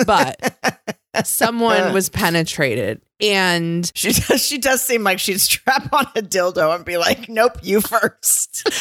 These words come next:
Speaker 2: <laughs>
Speaker 1: Are you, I was gonna say, are you kidding? <laughs> I'm sure that was one of the things in her carry-on. Like, I feel like she doesn't go anywhere without it.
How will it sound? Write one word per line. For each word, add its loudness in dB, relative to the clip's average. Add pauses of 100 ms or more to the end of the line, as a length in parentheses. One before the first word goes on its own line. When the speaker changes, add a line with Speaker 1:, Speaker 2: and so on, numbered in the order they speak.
Speaker 2:
<laughs> -
Speaker 1:
Are 2
you, 2
I -2
was -2
gonna 0
say, 0
are 2
you 2
kidding? 0 (120)
<laughs> -2
I'm 0
sure 2
that 2
was -2
one 2
of 0
the 4
things 2
in 2
her 4
carry-on. 2
Like, 2
I 2
feel 0
like 2
she 2
doesn't 2
go 2
anywhere 2
without 0
it. 0